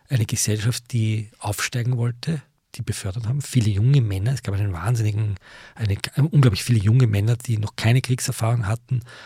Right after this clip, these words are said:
aber sozusagen gedürstet haben nach, nach sozusagen Aufstieg. Das ist wahnsinnig interessant zu lesen, weil es die These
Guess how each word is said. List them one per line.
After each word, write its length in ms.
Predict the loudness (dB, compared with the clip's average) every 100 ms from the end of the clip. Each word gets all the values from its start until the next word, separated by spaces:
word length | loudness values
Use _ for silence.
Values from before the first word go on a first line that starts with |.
| -20 _
aber 340 | -4 0 0
sozusagen 680 | -2 -4 -4 0 0 0 -4 -6
gedürstet 680 | -6 0 4 4 2 -6 -4
haben 400 | -4 -2 -2 -4 -8 _
nach, 520 | -2 -2 -2 -4 -8 -10 _ _ _ _ _ _ _ _ _ _ -18 -16 -8
nach 280 | -6 -6
sozusagen 280 | -4 -2 -2
Aufstieg. 580 | -4 -8 -4 -4 -4 -8 -20 -20 -20 -18 -20 -20 -20 -4
Das 140 | 0
ist 180 | 0 -2
wahnsinnig 340 | -4 -2 0 0
interessant 440 | -2 -2 -4 -4
zu 100 | -4
lesen, 380 | -4 -4 -4 -4
weil 160 | -2 -4
es 300 | -4 -8 -14 -20 -20 _ _ _ _ -8
die 80 |
These 500 | -6 0 0 2 0